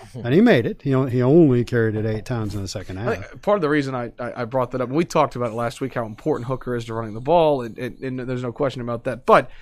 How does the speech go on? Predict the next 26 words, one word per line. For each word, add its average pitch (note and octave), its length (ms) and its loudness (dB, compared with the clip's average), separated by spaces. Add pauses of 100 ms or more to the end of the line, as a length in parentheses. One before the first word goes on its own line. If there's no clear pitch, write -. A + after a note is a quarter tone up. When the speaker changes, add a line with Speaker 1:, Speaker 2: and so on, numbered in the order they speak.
(340)
Speaker 3:
there E3 100 2
was D3 120 2
a B2+ 40 -6
prediction E3 380 0
on C#3+ 80 -2
this B2+ 120 -6
podcast C3 500 0
on A#2+ 120 -8
Thursday B2 420 -2
that G#2 120 -6
Raheem A2+ 340 -6
Blackshear B2 720 -4
would A#2 220 -6
go A#2+ 160 0
over A#2 220 0
Speaker 2:
<laughs> - 0 -
Speaker 3:
the A#2 80 -4
century C#3 340 -4
mark. F#2+ 240 -14
He'd A#2+ 140 -6
run B2 140 -4
for A#2+ 120 -6
over A#2 120 -4
a - 20 -6
hundred A#2 180 -8
yards. C#3 320 -2